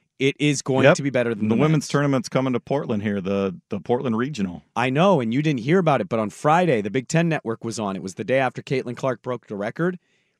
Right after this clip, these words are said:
Speaker 1: The Big Ten Network is projecting both Oregon State and Iowa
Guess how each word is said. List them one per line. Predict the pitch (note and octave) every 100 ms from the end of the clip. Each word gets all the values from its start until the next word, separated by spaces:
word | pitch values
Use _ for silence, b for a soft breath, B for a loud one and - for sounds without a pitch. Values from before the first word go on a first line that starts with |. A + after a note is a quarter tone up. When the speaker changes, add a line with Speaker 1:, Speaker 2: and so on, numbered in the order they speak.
| _
Speaker 1:
The | A#2+
Big | A2 F3+
Ten | F#3 F#3+ E3+
Network | E3+ E3 C#3
is | C#3
projecting | - A2+ A#2+ E3 - C3+ F#2 E2+ _ _ -
both | G#2+ F3 C3+ - - _
Oregon | C#3 D3+ - G3+
State | F3+ - C#3+ G#3 - _ _ _ _
and | B2 F3 D3+
Iowa | E3 E3 G2+ F2